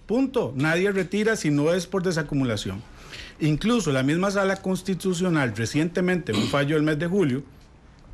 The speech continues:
lo que dijo es, "Mire, si hay situaciones especiales, se pueden regular vía reglamento". Por ejemplo, la persona que está en una condición, este, de, de,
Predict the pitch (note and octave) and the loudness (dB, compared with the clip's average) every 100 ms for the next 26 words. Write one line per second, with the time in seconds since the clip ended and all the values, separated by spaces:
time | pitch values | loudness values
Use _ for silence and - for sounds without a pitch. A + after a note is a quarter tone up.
0 | - - C#3+ C3+ B2+ D#3 F3 G3 F3+ F#3 | -10 -2 0 0 0 0 2 2 2 0
1 | - - - - F3 E3+ C3 F3+ G#3 A3+ | -8 -20 -16 -4 0 0 0 0 0 0
2 | B3+ B3 A3 A3 E3+ C#3+ C#3 C#3+ B2+ E3 | -2 0 2 2 2 0 -2 -2 0 2
3 | G3 A3+ - C#3 C#3 D3+ F#3 G#3+ - - | 2 0 0 -4 0 0 0 -4 -12 -8
4 | C#3 C3+ D3+ C#3+ D3 F3+ E3+ F3+ F3+ F3+ | -4 0 0 2 2 0 0 0 0 0
5 | B2+ A#2+ A#2+ G#2 - - - - - D#3 | -2 -2 -4 -6 -10 -16 -18 -18 -4 0
6 | D#3+ F#3+ G#3 G#3+ G#3 D3+ C#3 F3 G3 F3+ | 2 0 2 0 2 0 -2 0 0 -2
7 | C#3+ D#3 D#3+ F3 F#3 F3 D#3 A#2+ A2+ D3 | -4 -2 -2 0 -2 -2 -2 -2 0 0
8 | F#3 - - - - C#3 C3 B2 B2 - | 0 -6 -14 -20 -10 -4 0 0 -4 -6
9 | C#3 B2+ A#2 C3 B2 C3+ - C#3+ B2 A#2 | -2 -2 -2 0 0 0 -4 -4 0 2
10 | A2+ A2 | 2 0